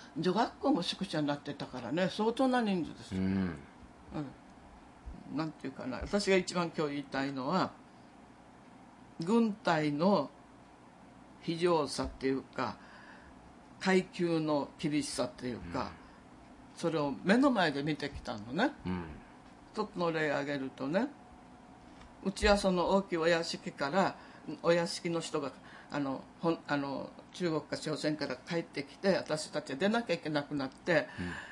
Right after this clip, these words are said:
Speaker 2: うん。
Speaker 1: えー、家族が多かったから、普通のお家では、あ、ダメなんで、空き家なんてめったにないでしょ。そしたらね、
Speaker 2: うん。
Speaker 1: お寺さんがね、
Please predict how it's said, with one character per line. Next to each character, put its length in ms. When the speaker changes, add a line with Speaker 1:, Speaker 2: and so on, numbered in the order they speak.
Speaker 2:
う 20
ん。 40
Speaker 1:
え 40
ー、 40
家 140
族 220
が 140
多 80
か 120
っ 60
た 160
か 100
ら、 100
普 100
通 220
の 260
お 100
家 220
で 120
は、 200
あ、 160
ダ 100
メ 160
な 140
ん 120
で、 100
空 120
き 100
家 100
な 140
ん 40
て 80
め 100
っ 20
た 220
に 60
な 100
い 20
で 60
し 120
ょ。 80
そ 160
し 60
た 80
ら 60
ね、 80
Speaker 2:
う 20
ん。 60
Speaker 1:
お 20
寺 300
さ 200
ん 120
が 120
ね、 300